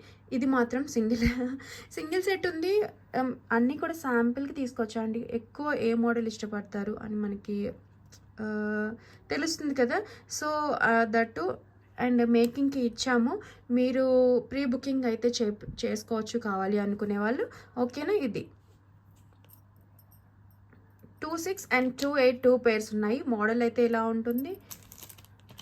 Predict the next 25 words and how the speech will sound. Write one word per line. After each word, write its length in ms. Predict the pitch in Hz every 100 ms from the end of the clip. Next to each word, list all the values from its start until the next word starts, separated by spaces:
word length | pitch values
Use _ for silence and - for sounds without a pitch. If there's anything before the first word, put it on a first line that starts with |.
| - - - - -
ఇది 140 | 311
వచ్చేసి 320 | 320 349 349
మీకు 180 | 320 294
ఫైవ్ 320 | 320 294 302
నైంటీ 300 | 339 285 277
నైన్ 220 | 277 277 277
ఫ్రీ 200 | 240 240
షిప్పింగ్ 400 | 226 208 208 202
అండి. 300 | 208 240 - - - - -
ఫైవ్ 360 | - 302 285 349
నైంటీ 280 | 302 277
నైన్ 240 | 277 277 269
ఫ్రీ 220 | 233 233
షిప్పింగ్, 440 | 240 240 285 415
ఫోర్ 400 | - - 302 339
బ్యాంగిల్స్ 480 | - 269 247 247 254
వస్తాయి. 600 | 214 214 - 214 294 480 - - - - - -
చూసుకోండి, 560 | 262 247 - 180 190 -
సేమ్ 600 | - - - 208 269 277
గోల్డ్‌లో 460 | 226 202 240 269 277
ఉన్నాయి, 320 | 233 214 208
చక్కగా 640 | 214 208 - 247 233 262 - - - - - - 247
మీరు 200 | 240 247
డైలీ 500 | 220 214 247 285 339
వేసుకోవచ్చు. 880 | 269 226 233 240 214 208 - 311